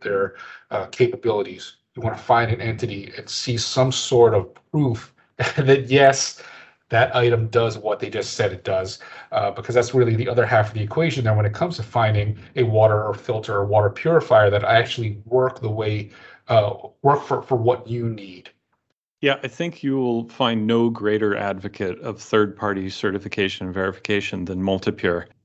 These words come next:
Speaker 2: It, and this, this is, this is the truth. I just don't see very many other companies out there, although they might be certified, and, and in most cases, eighty, eighty-five, ninety percent of them are certified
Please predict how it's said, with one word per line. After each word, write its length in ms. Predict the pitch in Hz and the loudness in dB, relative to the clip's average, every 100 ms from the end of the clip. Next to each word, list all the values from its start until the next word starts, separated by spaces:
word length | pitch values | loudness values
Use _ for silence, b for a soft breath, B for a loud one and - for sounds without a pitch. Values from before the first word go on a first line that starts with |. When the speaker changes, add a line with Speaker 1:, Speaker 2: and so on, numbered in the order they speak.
| _ | _
Speaker 2:
It, 180 | 127 123 | -6 -2
and 180 | 123 113 | 0 2
this, 180 | 139 - | 2 0
this 220 | 147 151 | -2 0
is, 240 | 143 113 - | -2 -2 -4
this 200 | - - | -4 -4
is 140 | 151 | -6
the 60 | 120 | -6
truth. 320 | - 151 117 - | 2 2 2 -4
I 300 | 127 151 151 - _ _ _ _ _ - | -4 -2 -4 -8 _ _ _ _ _ -6
just 440 | - 139 147 - | 0 0 0 -2
don't 280 | 135 127 131 | 2 2 0
see 320 | - 143 127 | -4 0 0
very 240 | 117 104 110 | 2 0 2
many 260 | 110 107 | 0 -2
other 180 | 101 98 | -2 -4
companies 500 | - 117 113 104 98 | -4 -4 -2 -4 0
out 180 | 110 110 | 0 0
there, 240 | 113 104 | -2 -2
although 340 | 117 107 117 120 | -2 2 2 4
they 180 | 120 | 0
might 300 | 107 104 123 | 0 0 -2
be 120 | 127 113 | -4 -4
certified, 800 | - 113 113 110 92 92 98 110 | 0 0 0 0 -2 -2 -8 -6
and, 300 | 120 101 - | -2 -2 -2
and 180 | 104 104 | -2 0
in 140 | 104 | 2
most 260 | 107 127 - | 2 0 -2
cases, 460 | 95 - 98 - | -4 -4 -12 -10
eighty, 380 | - 113 110 104 | -6 -4 -2 -4
eighty-five, 480 | 117 107 101 98 98 | -2 -2 -2 -4 -4
ninety 220 | 98 98 | -4 -4
percent 340 | 95 92 107 107 | -6 -6 -4 -4
of 80 | 98 | -2
them 160 | 95 | -2
are 200 | 98 98 | -2 -2
certified 680 | - 107 110 117 98 87 | -2 0 0 -2 -4 -4